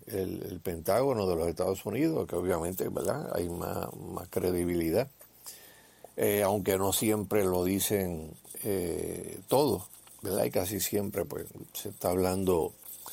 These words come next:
de logros, ¿verdad?, eh, que llevan, eh, en la guerra. Y los medios israelitas también, pues,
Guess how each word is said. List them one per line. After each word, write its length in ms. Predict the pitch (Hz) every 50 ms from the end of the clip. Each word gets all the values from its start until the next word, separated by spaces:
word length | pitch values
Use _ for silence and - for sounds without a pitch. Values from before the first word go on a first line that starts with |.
| - - - - - - - - - - - -
de 280 | - 98 90 98 95
logros, 580 | 104 123 135 135 117 110 98 101 92 - - 156 - -
¿verdad?, 560 | 135 127 104 95 98 110 127 123 120 120 - -
eh, 640 | - 101 98 92 85 87 82 82 80 80 80 - - -
que 320 | - - 92 90 87 87
llevan, 600 | - - 190 101 98 98 - 98 92 90 82 78 78 - - - - - - - - -
eh, 540 | - - 104 92 90 87 85 90 90 - - -
en 160 | - 87 90
la 100 | 80 85
guerra. 440 | 95 131 147 127 - - 98 101 110 - - - - - - - - - - - - - - - - - - -
Y 200 | - 170 214 214
los 220 | 165 147 127 110
medios 480 | 104 110 117 123 131 135 139 143 131 127
israelitas 680 | 127 127 120 120 113 117 120 123 127 - 127 127 127
también, 460 | - - 123 131 160 190 110 240 -
pues, 240 | - - 90 87 85